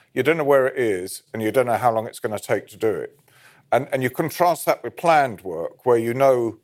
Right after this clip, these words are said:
what your week or your month is gonna look like. It's really difficult to schedule,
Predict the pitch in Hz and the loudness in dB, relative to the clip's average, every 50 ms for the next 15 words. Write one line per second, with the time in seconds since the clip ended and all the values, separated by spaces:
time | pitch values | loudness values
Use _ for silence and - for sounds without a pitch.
0 | _ _ - 120 131 - 123 117 110 107 104 117 127 117 107 - - 117 107 101 | _ _ 0 0 0 0 0 0 -2 0 0 0 0 0 -2 -4 -4 -4 0 0
1 | 107 104 117 127 113 110 - - 120 107 - - 113 104 104 107 110 127 - - | 0 2 2 0 -2 -2 -4 -8 -10 -10 -8 -8 -6 -6 -6 -6 -6 -8 -8 -8
2 | - 67 58 - - - - _ _ _ _ 120 - - 135 139 156 165 170 170 | -10 -10 -10 -10 -14 -18 -20 _ _ _ _ -12 -10 -8 -4 2 4 4 4 4
3 | 156 156 156 131 - 151 135 - - _ 95 92 - - 107 101 - - 123 110 | 2 0 -2 -2 -2 -2 -2 -2 -6 _ -14 -14 -12 -12 -12 -10 -4 -2 0 0
4 | 101 - 110 101 98 98 101 | 0 -2 -2 -2 -2 -4 -6